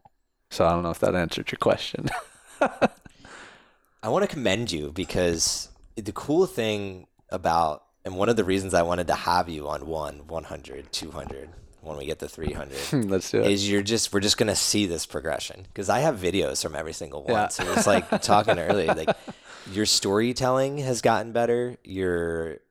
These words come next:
Speaker 1: Hmm.
Speaker 2: mannerisms, even just, like, what you're talking about,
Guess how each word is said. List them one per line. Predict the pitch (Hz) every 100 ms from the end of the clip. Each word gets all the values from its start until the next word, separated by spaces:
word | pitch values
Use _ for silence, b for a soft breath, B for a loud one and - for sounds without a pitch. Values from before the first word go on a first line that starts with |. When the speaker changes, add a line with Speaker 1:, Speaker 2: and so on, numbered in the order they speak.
| _ _
Speaker 1:
Hmm. | - 92 - - 110
Speaker 2:
mannerisms, | 110 98 92 92 101 98 98 101 98 98 - - _ -
even | 107 104 113
just, | 107 -
like, | 101 90
what | 95
you're | 90
talking | - 92 90 101 95
about, | 85 87 87 -